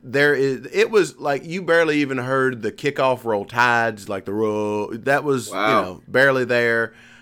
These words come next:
Speaker 1: Um, when the band would play any of those things that people were supposed to call and respond to,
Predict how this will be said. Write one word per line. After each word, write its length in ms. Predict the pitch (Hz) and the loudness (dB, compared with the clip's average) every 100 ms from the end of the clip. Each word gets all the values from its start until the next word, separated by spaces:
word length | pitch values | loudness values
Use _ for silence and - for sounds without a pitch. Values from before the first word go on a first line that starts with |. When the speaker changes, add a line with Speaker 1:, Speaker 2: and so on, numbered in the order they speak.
| _ | _
Speaker 1:
Um, 600 | - 110 107 101 98 101 | -4 -2 0 -2 -4 -6
when 140 | 120 120 | -4 -2
the 80 | 113 | 0
band 340 | 123 139 143 | 2 2 0
would 140 | 131 | -4
play 280 | - 127 123 | -2 0 2
any 120 | 123 | 0
of 80 | 123 | 0
those 180 | 120 120 | 0 -2
things 320 | - 120 120 | -2 -2 -2
that 100 | 107 | -6
people 220 | 127 123 | -6 -6
were 60 | 117 | -6
supposed 220 | 104 113 | -6 -6
to 60 | 104 | -6
call 260 | 117 113 | -2 -2
and 80 | 107 | -2
respond 460 | 104 - 107 104 104 | -6 -6 -2 -2 -4
to, 340 | 117 104 104 | -6 -6 -6